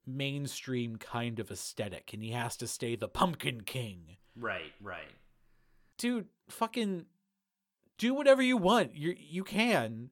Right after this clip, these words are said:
Speaker 1: It's fine.
Speaker 2: So, I, I also wanna know, I also wanna get your take. Is this a happy ending? Because we, we start out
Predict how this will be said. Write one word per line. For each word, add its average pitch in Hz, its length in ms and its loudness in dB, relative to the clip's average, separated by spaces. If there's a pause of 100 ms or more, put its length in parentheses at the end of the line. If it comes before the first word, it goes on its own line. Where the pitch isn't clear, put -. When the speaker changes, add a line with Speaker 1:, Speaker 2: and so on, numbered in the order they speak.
Speaker 1:
It's - 160 -2
fine. 156 640 6 (1000)
Speaker 2:
So, - 460 -4 (760)
I, 202 240 -6 (1040)
I 156 180 -6
also 127 320 -6
wanna 98 180 -6
know, 80 260 -8 (400)
I 107 100 -10
also 104 300 -6
wanna 85 180 -10
get 82 200 -16
your 82 100 -18
take. 80 380 -14 (800)
Is 147 240 -6
this 156 200 -8
a 226 80 0
happy 127 580 -10
ending? 151 420 -14 (760)
Because 143 800 -6 (520)
we, 147 200 -10 (180)
we 147 140 -8
start 170 320 0
out 110 320 -2